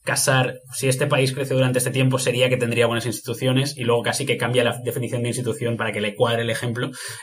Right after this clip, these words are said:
eh, y ahí viene un poco mi crítica, pero creo que la tesis central sigue siendo bastante correcta, que es que una de las principales razones por las que crecen los, los países o por las que progresan los países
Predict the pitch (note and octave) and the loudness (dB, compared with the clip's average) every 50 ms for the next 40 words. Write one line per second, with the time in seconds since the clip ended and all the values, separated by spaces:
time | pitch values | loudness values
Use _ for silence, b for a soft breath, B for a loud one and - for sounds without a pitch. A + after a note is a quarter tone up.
0 | B - C#3 C3 B2+ A#2 A2+ A2 A2+ A2+ A#2+ B2 C3 C3+ C3 C3 B2+ B2 A#2+ A#2 | B 2 4 6 6 6 6 4 4 4 4 4 6 6 6 8 8 6 6 4
1 | A2 - C3 B2+ B2 A#2 B2 D3+ - B B B B B B - D#3+ E3 F3+ D#3+ | 2 -2 0 0 2 2 2 2 0 B B B B B B 10 10 12 12 12
2 | E3 E3 E3+ E3 C#3+ B2 G#2+ B2 - D3+ D3 - C3+ A#2 G#2+ B2 A#2+ A#2 - B2+ | 12 12 12 12 10 6 6 4 2 0 0 0 0 0 0 0 0 0 0 0
3 | A#2+ A2+ - A#2 A#2 B2 A#2 A2+ G2+ - - A#2+ A#2 A2 B2 - A#2 G#2 G#2 A2 | 0 0 0 0 2 2 2 2 0 -2 -2 -2 0 0 0 0 0 0 -2 -2
4 | G2+ - - G2+ - - - A2+ G#2 - A#2 A2+ A#2+ A#2+ B2+ B2+ A#2+ A2+ A2 G#2+ | -4 -4 -6 -6 -6 -6 -6 -8 -8 -6 -4 -2 -2 0 0 2 2 2 0 0
5 | - - - A#2+ A2 G#2 - A2+ G2+ - A2+ A2+ A2 G2+ - A2 G2 - A#2+ A#2 | -2 -2 -4 -4 -4 -4 -4 -6 -4 -4 -2 -2 -2 -2 -2 -6 -6 -4 -4 -4
6 | A2+ G#2 G#2 - - B B B B B B B B B - - A#2+ A#2 A2+ A2 | -4 -4 -6 -8 -12 B B B B B B B B B 4 4 4 6 6 2
7 | A2 G#2+ - - A2+ G2+ - A2+ A2 - - A#2 A2+ A2 G#2+ G#2+ G#2 - - - | 0 0 -2 -4 -4 -4 -2 -2 -2 0 0 0 0 0 0 0 -2 -4 -6 -8
8 | - - - - A#2 G#2+ G#2+ G#2 - - G#2 A2+ A#2 C3 A#2 G2 F#2+ - - A#2 | -8 -10 -14 -10 -6 -6 -6 -6 -6 -6 -6 -4 -2 -2 -4 -4 -4 -6 -6 -6
9 | G2+ G2 - - G2 F#2+ - - - - G2 G#2+ A2+ - - A#2 G#2 G2+ G2+ G2+ | -6 -8 -6 -6 -6 -6 -2 0 0 0 2 0 -2 0 -2 -2 -2 -2 -4 -4
10 | G2+ G#2+ G#2+ A2 A2+ - B2 B2+ B2+ - | -4 -4 -4 -4 -2 -2 -2 -4 -4 -8